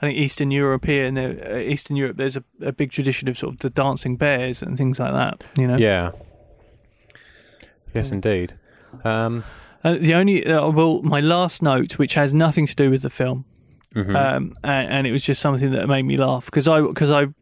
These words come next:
Speaker 1: taped this off of, uh, B B C Four.
Speaker 2: Mm-hmm.
Speaker 1: Uh, so, the, uh, like most T V programs now, the credits get, uh, halfway through and then they shrink into a little box and they plug
Speaker 2: Yeah.
Speaker 1: whatever's coming next.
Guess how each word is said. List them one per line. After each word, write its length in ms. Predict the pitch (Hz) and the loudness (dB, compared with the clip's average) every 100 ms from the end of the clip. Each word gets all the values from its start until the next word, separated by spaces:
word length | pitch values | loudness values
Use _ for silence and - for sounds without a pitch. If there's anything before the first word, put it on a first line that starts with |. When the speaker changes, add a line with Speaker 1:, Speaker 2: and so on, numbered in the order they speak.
| - | -6
Speaker 1:
taped 260 | - 147 - | -2 -2 -2
this 220 | 127 - | -4 -2
off 180 | 131 139 | -4 -2
of, 240 | 127 - | -4 0
uh, 160 | 131 127 | 0 2
B 160 | 143 | 0
B 80 | 127 | -2
C 140 | 127 | -6
Four. 420 | 131 - 135 135 - _ _ - - - - | -8 0 0 0 -8 _ _ -20 -20 -18 -4
Speaker 2:
Mm-hmm. 180 | 113 101 | -2 2
Speaker 1:
Uh, 380 | 139 135 135 - | 2 2 0 0
so, 220 | 151 135 | 2 2
the, 200 | 139 - | 0 -2
uh, 300 | - 117 113 - | -8 -8 -10 -4
like 280 | 170 151 147 | 2 2 2
most 340 | 151 143 135 - - | 2 2 0 -8 -4
T 140 | 147 | -2
V 180 | 131 131 | 2 0
programs 460 | - 131 131 131 131 | 2 0 2 0 2
now, 180 | 131 | 0
the 80 | 131 | 0
credits 440 | 127 156 135 - - | 0 0 0 -2 -4
get, 240 | 147 151 - - | -4 -4 -12 -2
uh, 140 | 131 | -2
halfway 420 | 127 135 123 139 127 | 0 0 0 -4 -6
through 340 | - 135 127 | -2 2 2
and 100 | 127 | 0
then 100 | 131 | 0
they 160 | 135 135 | 0 -2
shrink 380 | - 143 135 | 0 -2 -2
into 180 | 135 131 | -4 -2
a 40 | 127 | -4
little 140 | 131 | -4
box 440 | - 135 - - | -2 -2 -4 -6
and 120 | 139 127 | -4 -2
they 180 | 127 - | -4 -6
plug 240 | - 143 131 | 0 0 2
Speaker 2:
Yeah. 60 | |
Speaker 1:
whatever's 360 | 143 135 131 127 | 0 0 -2 -4
coming 300 | - 123 127 | -4 -4 -4
next. 280 | 139 - | -6 -8